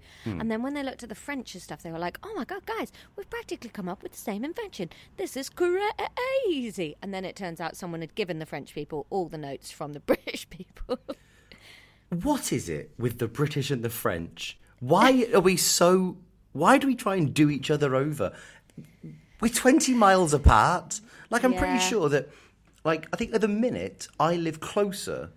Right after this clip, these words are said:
Speaker 1: to Paris than I do to my sister. Not right now, I'm in Edinburgh, but, like, normally my house is closer to Paris than it is to where my sister lives in Liverpool. We're the same country, essentially. Let's just be
Speaker 2: Yeah.
Speaker 1: pals.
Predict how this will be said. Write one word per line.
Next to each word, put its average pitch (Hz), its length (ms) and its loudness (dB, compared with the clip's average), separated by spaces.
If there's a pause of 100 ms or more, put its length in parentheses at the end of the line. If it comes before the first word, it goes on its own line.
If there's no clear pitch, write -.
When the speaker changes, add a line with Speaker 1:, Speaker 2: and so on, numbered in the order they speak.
Speaker 1:
to - 100 -6
Paris 95 560 0
than 117 120 -4
I 110 100 -2
do 123 260 -2
to 117 140 -6
my 110 140 -2
sister. - 640 -4 (360)
Not 117 180 0
right 127 260 6
now, 71 120 -4
I'm 87 80 -4
in 98 60 -2
Edinburgh, 85 380 -4
but, 90 200 -8
like, 113 200 -4
normally 127 420 0
my 123 180 2
house 110 540 -6 (380)
is 117 80 -10
closer 127 400 -2
to 123 80 -6
Paris 113 420 -2
than 98 100 -6
it 95 120 -8
is 104 160 -8 (100)
to 95 340 -8 (140)
where 117 120 -2
my 117 100 0
sister 117 300 -4
lives 101 200 -4
in 101 140 -6
Liverpool. 110 420 -4 (300)
We're 220 100 6
the 214 140 2
same 226 320 2
country, 208 500 -4 (260)
essentially. 135 760 0 (260)
Let's 196 140 2
just 226 140 -4
be 208 80 -2
Speaker 2:
Yeah. 185 120 -4
Speaker 1:
pals. 185 380 2